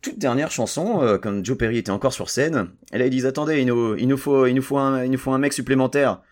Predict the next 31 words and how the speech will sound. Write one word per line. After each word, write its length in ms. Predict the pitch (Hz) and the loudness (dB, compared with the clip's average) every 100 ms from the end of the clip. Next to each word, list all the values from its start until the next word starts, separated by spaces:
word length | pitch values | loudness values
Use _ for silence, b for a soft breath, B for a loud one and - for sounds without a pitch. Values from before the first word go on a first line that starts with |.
| b b | b b
Il 160 | 131 165 | 4 8
est 80 | |
où ? » 300 | 180 160 107 _ _ | 10 8 2 _ _
Et 80 | 92 | -4
là, 80 | 107 | 0
on 80 | |
attend. 380 | 104 - 82 - _ _ _ _ _ _ _ - | 0 -2 -4 -6 _ _ _ _ _ _ _ 4
Bah 140 | 120 | 8
alors, 220 | 143 147 | 10 10
euh, 120 | 120 110 107 | 8 4 0
bon, 240 | 101 104 | 0 0
on 40 | 92 | 2
commence 280 | 120 123 - | 2 2 2
sans 160 | 151 | 0
lui, 180 | 170 190 | 2 2
on 140 | 113 | 2
attend, 240 | 104 87 113 | 2 0 -2
on 80 | 104 | 0
attend. 260 | 90 117 - | 0 -2 -2
Et 80 | 104 | -2
puis 160 | 131 | 0
voilà, 260 | 123 117 139 | 4 6 6
le 160 | 120 | 4
v'là 160 | 120 143 | 2 2
qui 140 | 139 | 0
débarque 260 | 113 113 123 | 2 4 4
après 220 | - 120 | 2 0
deux 100 | 107 | 0
minutes. 380 | 120 117 143 - b b b b | 2 2 0 -2 b b b b
Liam 180 | 185 240 | 4 6
Gallagher, 400 | 139 110 87 | 8 6 6